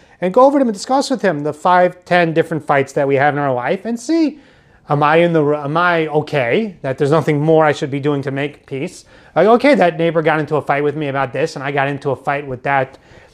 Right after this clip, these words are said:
person about that, about babysitting or apartment hacks or who knows what, and that's it. Or maybe I have an achrayus, maybe I should be doing more. Maybe the Rav would say that the Torah's perspective is that you should be doing more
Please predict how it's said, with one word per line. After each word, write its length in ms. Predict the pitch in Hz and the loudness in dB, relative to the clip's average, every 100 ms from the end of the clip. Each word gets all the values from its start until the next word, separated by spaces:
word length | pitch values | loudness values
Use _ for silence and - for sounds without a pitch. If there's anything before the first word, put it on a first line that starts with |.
| - - | -20 0
person 320 | 160 151 147 | 2 2 0
about 380 | 135 131 127 - | 0 -2 -2 -8
that, 400 | 120 127 160 156 | -6 -4 -4 -6
about 260 | 131 120 | -6 -4
babysitting 600 | 156 202 180 - 185 165 | -2 -2 -2 -2 -2 0
or 40 | 127 | -2
apartment 440 | 110 180 190 160 | 0 -2 -2 -2
hacks 300 | 196 175 - | -2 -2 2
or 80 | 147 | 4
who 100 | 170 | 6
knows 240 | 165 135 | 4 2
what, 320 | 135 165 196 - - - _ _ _ - | 2 2 0 -10 -20 -20 _ _ _ -6
and 320 | 147 147 147 | 0 2 4
that's 280 | 147 139 131 | 2 0 -2
it. 380 | 160 - - _ _ | -2 -2 -16 _ _
Or 320 | - 285 302 233 | 4 6 6 4
maybe 320 | 220 240 214 | 2 0 0
I 140 | 226 | 0
have 100 | 226 | 2
an 80 | 233 | 0
achrayus, 640 | 226 220 254 269 220 208 | -2 -2 0 2 0 -2
maybe 300 | 185 202 202 | 0 2 2
I 140 | 180 185 | 2 2
should 180 | - 170 | 0 -6
be 80 | |
doing 340 | 156 170 190 196 | 0 2 4 4
more. 220 | 262 233 | 4 4
Maybe 260 | 185 190 202 | 4 2 4
the 140 | 202 | 6
Rav 180 | 214 214 | 6 6
would 160 | 247 | 2
say 320 | 247 311 302 254 | 2 4 4 4
that 280 | 240 240 | 4 2
the 100 | 233 | -6
Torah's 420 | 214 233 233 220 214 | -2 4 6 4 2
perspective 640 | 233 226 - 254 254 214 | 0 0 0 0 0 0
is 140 | 202 165 | 0 2
that 160 | 185 | -2
you 140 | 170 202 | -2 -6
should 180 | 190 | -4
be 100 | 170 | -4
doing 320 | 170 185 190 185 | 0 2 4 4
more 440 | 220 196 190 | 6 6 4